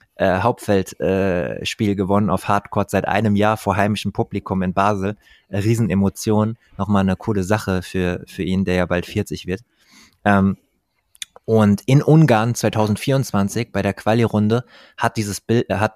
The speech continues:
hat dieses Bild halt total gestimmt, eines stimmigen Teams, auch ohne Alex Zverev, die, ähm,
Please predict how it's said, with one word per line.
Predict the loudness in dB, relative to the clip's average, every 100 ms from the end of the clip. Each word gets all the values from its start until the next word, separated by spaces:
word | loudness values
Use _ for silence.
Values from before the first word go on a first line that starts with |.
| -8 -8
hat | -4
dieses | -2 -4 -2
Bild | -2 0
halt | -2 -2
total | -2 -2 -2
gestimmt, | -4 -2 -2 -2
eines | -2 -2
stimmigen | -4 -2 -2 -2 -4 -4
Teams, | -4 -2 -4 -8 _ -6
auch | -4 -2
ohne | 0 0 0 -2 -6 _ _ -2
Alex | 0 0 -2 -8 -12
Zverev, | -4 -2 0 -2 -4 -18 _ _
die, | -8 -4 0 -2 -4 _ _ _ _
ähm, | 0 0 -2